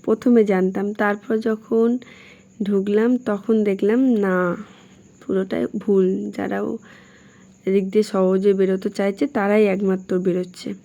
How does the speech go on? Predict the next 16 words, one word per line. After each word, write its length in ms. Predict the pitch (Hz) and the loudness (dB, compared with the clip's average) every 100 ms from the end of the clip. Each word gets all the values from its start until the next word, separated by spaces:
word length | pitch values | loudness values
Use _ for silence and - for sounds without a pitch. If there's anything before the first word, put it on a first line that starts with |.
| - | -8
না 160 | - 190 | -4 0
হলে 180 | 208 240 | 2 0
রাস্তা 400 | 190 190 - 202 | 0 -4 -8 -8
আছে, 220 | 190 - | -6 -4
অনেকটা 280 | 202 220 240 | -4 -2 -4
ঘুরিয়ে 520 | 214 - 226 240 247 | -6 0 4 6 6
বের 200 | 185 180 | 4 -2
করছে। 480 | 180 208 - - - - _ _ - _ _ - - - - - - _ - | -6 -14 -14 -12 -12 -14 _ _ -20 _ _ -20 -20 -20 -20 -20 -20 _ 2
এইখানটা 540 | 226 254 262 269 277 | 4 4 4 4 2
কিছু 300 | 262 233 233 | 0 -2 -2
কিছু 260 | 240 233 233 | -2 0 2
মানুষকে, 1900 | 220 214 240 240 - - - _ _ _ _ _ _ _ - - 233 233 | 4 4 4 2 -4 -20 -20 _ _ _ _ _ _ _ -20 0 4 6
মানে 260 | 226 220 226 | 6 4 2
কিছুটা 500 | 226 220 240 226 240 | 0 -4 -2 2 4
মানুষ 340 | 226 220 226 | 6 6 4
ঢোকাচ্ছে 800 | 202 208 202 233 - - 285 339 | 2 0 2 0 -2 -2 0 2